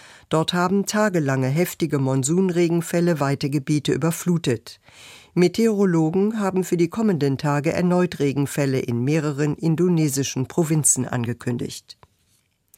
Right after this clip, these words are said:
Und hier noch einmal die Übersicht. Der Bundestag hat über die Pläne der Regierung zum Wehrdienst entschieden.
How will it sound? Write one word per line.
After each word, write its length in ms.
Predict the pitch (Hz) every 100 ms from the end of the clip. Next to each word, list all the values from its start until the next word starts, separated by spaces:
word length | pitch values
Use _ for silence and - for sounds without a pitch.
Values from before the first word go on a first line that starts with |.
| - - - - - _ _ _
Und 240 | - 233 220
hier 200 | 233 240
noch 200 | 180 -
einmal 480 | 147 131 123 123 127
die 200 | 165 160
Übersicht. 720 | 151 127 123 - - - - - - _ -
Der 80 | 196
Bundestag 600 | 240 147 - 135 127 143
hat 140 | 131
über 140 | 127
die 120 | 135 135
Pläne 400 | - 151 165 143
der 200 | 147 139
Regierung 560 | 127 151 170 202 208
zum 320 | - 202 180
Wehrdienst 600 | 147 180 170 147 123 - -
entschieden. 580 | 131 - 135 117 113